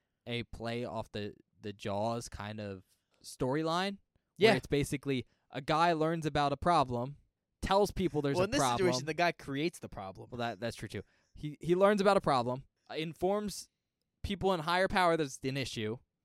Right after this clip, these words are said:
Speaker 1: is denied, the problem breaks out and ends up, like, very publicly being an issue, and then he saves the day. That
Speaker 2: Mm-hmm.
Speaker 1: is the Jaws formula right there, and this film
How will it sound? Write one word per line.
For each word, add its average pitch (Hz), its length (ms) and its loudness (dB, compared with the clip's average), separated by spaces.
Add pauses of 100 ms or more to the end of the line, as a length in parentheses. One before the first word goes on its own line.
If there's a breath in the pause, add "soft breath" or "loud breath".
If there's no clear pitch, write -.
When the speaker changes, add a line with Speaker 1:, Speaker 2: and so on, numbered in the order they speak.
(360)
Speaker 1:
is 156 180 -4
denied, 151 760 2 (300)
the 147 120 -2
problem 175 460 0
breaks 156 260 -2
out 160 200 4
and 151 80 -6
ends 151 160 -4
up, 143 180 -2
like, 131 240 -4 (680)
very 156 360 2
publicly 147 580 -2
being 123 280 -6
an 120 60 -8
issue, 120 340 -6
and 135 140 -8
then 135 80 -8
he 127 80 -8
saves 127 480 -6
the 117 80 -12
day. 90 320 -10 (300)
That 170 140 0
Speaker 2:
Mm-hmm. 196 80 0
Speaker 1:
is 156 100 -8
the 143 280 -12 (200)
Jaws 160 380 2
formula 123 440 -4
right 101 200 -8
there, 95 140 -8
and 107 120 -10
this 127 100 -6
film 143 280 -4